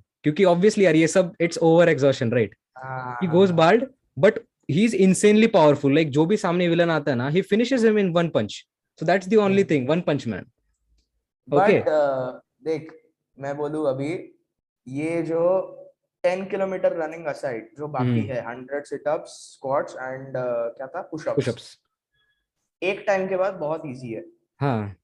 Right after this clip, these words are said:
Speaker 1: तू, तूने तो
Speaker 2: मैं
Speaker 1: obviously
Speaker 2: hundred,
Speaker 1: consistently किया था।
Speaker 2: हाँ, मैं हंड्रेड push-ups अब भी मार लूँ।
Speaker 1: हाँ।
Speaker 2: मैं सौ squats तो नींद में मार लूँ और
Speaker 1: हाँ।
Speaker 2: sit-ups भी ऐसे ही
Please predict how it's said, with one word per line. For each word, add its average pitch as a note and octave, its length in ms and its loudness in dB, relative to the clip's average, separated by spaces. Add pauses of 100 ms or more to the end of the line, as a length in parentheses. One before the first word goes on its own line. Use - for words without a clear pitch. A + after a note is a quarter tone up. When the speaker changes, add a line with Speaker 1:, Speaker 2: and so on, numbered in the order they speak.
(120)
Speaker 1:
तू, E3+ 120 2
तूने F3 280 2
तो F#3 200 4
Speaker 2:
मैं - 0 -
Speaker 1:
obviously E3 380 2
Speaker 2:
hundred, C#3 160 2
Speaker 1:
consistently D3+ 580 0
किया B2 200 4
था। G#2+ 40 0
Speaker 2:
हाँ, G2+ 440 -8
मैं F3+ 300 -4
हंड्रेड F#3 500 -6
push-ups G3 340 -4
अब E3+ 120 -4
भी D#3+ 180 -8
मार C3 280 -6
लूँ। C#3 220 -10 (320)
Speaker 1:
हाँ। G#2+ 340 -4 (180)
Speaker 2:
मैं E3+ 480 -4 (140)
सौ D#3+ 280 -4
squats E3+ 380 -6
तो F3 140 -6
नींद E3 320 -10
में D#3+ 80 -8
मार B2+ 260 -4
लूँ C#3 360 -12
और D#3 120 0
Speaker 1:
हाँ। - 80 -16
Speaker 2:
sit-ups F3 440 -6
भी G#3+ 60 -14
ऐसे E3+ 280 -4
ही D#3+ 60 -10